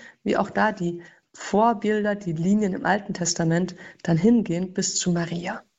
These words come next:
Werfen wir vielleicht noch einen Blick auf eine letzte alttestamentliche Gestalt, wenn man so sagen darf. Nämlich gibt es im Alten Testament auch die sogenannten Weisheitsbücher. Das sind Bücher, wo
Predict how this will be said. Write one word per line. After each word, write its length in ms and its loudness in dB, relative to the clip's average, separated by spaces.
Werfen 280 0
wir 80 -4
vielleicht 340 -6
noch 140 -8
einen 420 -2
Blick 200 2
auf 180 -2
eine 560 0
letzte 600 0
alttestamentliche 1000 -2
Gestalt, 500 0
wenn 80 -2
man 160 -2
so 140 -4
sagen 340 0
darf. 300 0
Nämlich 260 4
gibt 180 -2
es 120 2
im 60 2
Alten 240 0
Testament 640 -2
auch 180 0
die 160 -4
sogenannten 540 2
Weisheitsbücher. 920 0
Das 120 -8
sind 100 0
Bücher, 360 2
wo 240 -2